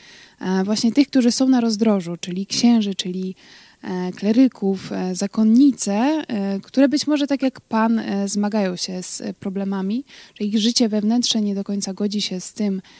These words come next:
e, co się dzieje w Kościele katolickim,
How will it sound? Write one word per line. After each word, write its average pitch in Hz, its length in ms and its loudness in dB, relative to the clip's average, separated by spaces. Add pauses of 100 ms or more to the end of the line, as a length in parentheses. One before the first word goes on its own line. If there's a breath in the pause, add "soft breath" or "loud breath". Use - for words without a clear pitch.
(260 loud breath)
e, 185 120 -4
co 214 120 2
się 240 160 0
dzieje 214 260 2
w - 80 -16
Kościele 220 420 0
katolickim, 196 840 -4